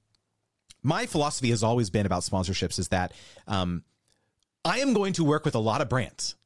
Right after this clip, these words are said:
in any given month and every, any year, and they're all gonna be paying me differently, <laughs> right? This person may pay me a thousand, and this person pay me, may pay me ten thousand. Like, it's, it's all about what is the brand trying to accomplish.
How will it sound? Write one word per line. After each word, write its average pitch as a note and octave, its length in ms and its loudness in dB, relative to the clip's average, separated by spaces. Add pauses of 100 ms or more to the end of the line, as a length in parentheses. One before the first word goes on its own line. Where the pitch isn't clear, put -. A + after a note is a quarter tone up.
(140)
in G2 120 -2
any A#2+ 200 2
given C#3+ 280 0
month A2 260 0
and G2 180 -4
every, A2 400 0
any A#2+ 140 2
year, G2+ 420 2 (220)
and E3+ 160 2
they're F#3+ 180 2
all D4 180 2
gonna D4+ 200 2
be C4 140 2
paying D4 460 2
me G3 280 2
differently, F3 680 -4 (300)
<laughs> - 260 -10
right? D#3 220 -2
This C#4+ 180 0
person C4 380 -2
may F#3 120 2
pay F3+ 180 0
me D#3 100 2
a C3+ 60 2
thousand, F#2 540 -4 (200)
and B2 160 -2
this B3 140 0
person A2 300 -4
pay C3 120 -2
me, E3+ 200 -2 (200)
may G2+ 220 0
pay A2 180 0
me F3+ 100 2
ten C4 260 -2
thousand. - 420 -6 (320)
Like, C#3+ 200 -2
it's, - 200 -4
it's F3+ 140 -2
all G#3 160 2
about F3+ 280 0
what C#3 220 0
is G#3 160 -2
the D3+ 140 -2
brand A#2+ 580 0
trying C3 320 -2
to A#2+ 80 0
accomplish. - 680 -2